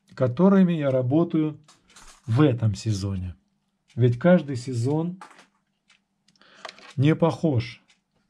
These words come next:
один на другой. Ну вот запасные части тоже у меня, хлыстики разной жёсткости, набор стальных кивков.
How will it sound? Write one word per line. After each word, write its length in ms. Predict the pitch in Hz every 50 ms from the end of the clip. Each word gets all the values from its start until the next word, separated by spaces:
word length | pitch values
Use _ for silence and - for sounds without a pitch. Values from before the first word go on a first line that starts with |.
| _ _ _ _ -
один 460 | 143 139 127 123 123 139 127 120 117
на 100 | 120 120
другой. 600 | 110 117 120 117 110 107 139 156 180 196 196 190 - - _ _ _ _ _ _ _ _ _ _ _ _ _ _ _ _ _ _ _ _ _
Ну 100 | - 165
вот 180 | 170 151 127 113
запасные 500 | 110 123 120 131 127 - - 123 117 110
части 560 | - - 147 156 151 - - - 175 147 123 117 - - _ _ _ - _ _ _
тоже 280 | - 147 139 123 123 131
у 60 | 131
меня, 400 | 127 127 127 123 120 120 117 - - - _ _ - - - - - - _ _ _ _ -
хлыстики 720 | - - 131 131 143 120 - - 185 185 - 185 170 147 123 117 - _ _ _ _ -
разной 440 | 151 143 151 151 156 143 147 147 135
жёсткости, 600 | 131 151 143 131 120 - 165 127 120 - - 139 120 120 - - - _ _ _ - - - - - _ _ - - - - - - _ _ _ - _ _ _ _ _ _ _ _ _ _ _ _ _ -
набор 520 | - 117 113 107 101 98 127 147 151 - _ _ _ _ _ _ _ _ _ _ _ _ _ _ _ _ _ _ _ _ _ _ _ _ _
стальных 520 | - - - 120 117 117 120 127 120 120 -
кивков. 440 | - 131 117 - - - 101 95